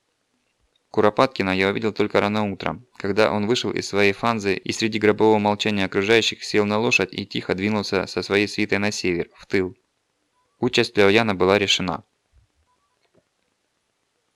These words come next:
Сражение при Ляояне. Из книги американского историка Б. Такман «Манчжурские пушки». Манчжурская армия после предыдущих боёв отошла на арьерные позиции,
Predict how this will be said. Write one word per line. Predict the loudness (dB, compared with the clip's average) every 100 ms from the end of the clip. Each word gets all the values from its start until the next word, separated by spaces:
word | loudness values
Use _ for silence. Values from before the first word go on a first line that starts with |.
| _ _ _ -10
Сражение | 0 2 4 2 0
при | 0
Ляояне. | 2 2 2 -2 -4 -10 -18 _ _ -6
Из | -6
книги | -4 -4 -2 -2
американского | 0 -2 0 -2 -4 -2 -2
историка | -2 -2 -4 -2 -4
Б. | -2 2 2 0
Такман | -2 -2 0 -2 -2 -14 _
«Манчжурские | -8 -6 -2 -4 -4 -8
пушки». | -8 -10 -10 -16 -18 _ _ _ _ _ _ _ _ _ _ _ _ -6
Манчжурская | 0 0 0 4
армия | 4 4 0 0
после | -4 -4
предыдущих | -2 0 0 0 -2
боёв | 0 2 2 0
отошла | -4 -6 -2 -2 0
на | 0
арьерные | 0 -2 -2 -4
позиции, | -2 -2 -4 -10 -12 -14